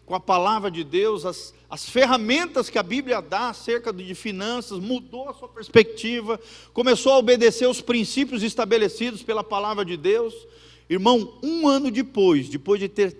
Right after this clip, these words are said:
terminado o curso e colocado em prática aquilo que Deus dizia na sua palavra, aquilo que Deus disse, dizia não, disse na sua palavra,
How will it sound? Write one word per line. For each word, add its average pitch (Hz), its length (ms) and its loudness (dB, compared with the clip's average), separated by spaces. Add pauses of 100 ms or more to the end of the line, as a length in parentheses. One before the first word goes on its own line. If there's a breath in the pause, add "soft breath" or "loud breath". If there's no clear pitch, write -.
(160)
terminado 208 560 2
o 226 40 -8
curso 170 400 -8
e 156 40 -12
colocado 190 420 -8
em 202 100 -10
prática 185 480 -2
aquilo 202 220 -8
que 185 140 -8
Deus 202 280 2
dizia 175 540 -4
na 160 120 -10
sua 208 200 -10
palavra, 160 460 -4 (480 soft breath)
aquilo 226 320 -2
que 214 100 -4
Deus 214 300 4
disse, 202 360 -2
dizia 143 380 -4
não, 180 180 -4
disse 202 480 0
na 180 140 -2
sua 175 220 -6
palavra, 202 680 0